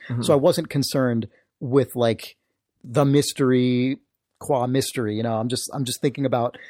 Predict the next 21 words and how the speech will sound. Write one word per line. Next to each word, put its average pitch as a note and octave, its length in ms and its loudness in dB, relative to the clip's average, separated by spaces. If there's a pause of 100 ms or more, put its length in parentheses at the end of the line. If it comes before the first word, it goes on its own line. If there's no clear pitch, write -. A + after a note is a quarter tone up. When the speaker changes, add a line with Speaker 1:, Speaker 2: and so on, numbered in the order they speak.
(180)
Speaker 2:
the D3 80 2
way B2+ 180 4
all A#2+ 120 2
the A#2 60 0
pieces D#3+ 300 0
are C3+ 60 6
fitting B2+ 320 0
together, A#2 420 0
already B2+ 400 0
knowing A#2+ 400 0
where G#2+ 100 0
they're G#2+ 80 -2
gonna G#2+ 140 -4
end G#2+ 220 -6
up. A2 260 -4
Speaker 1:
Right. G2 300 -8 (120)
Speaker 2:
Uh, A#2+ 340 -2 (380)
and C#3+ 380 2
I D#3 60 4
really, D3 400 4
really, B2+ 400 4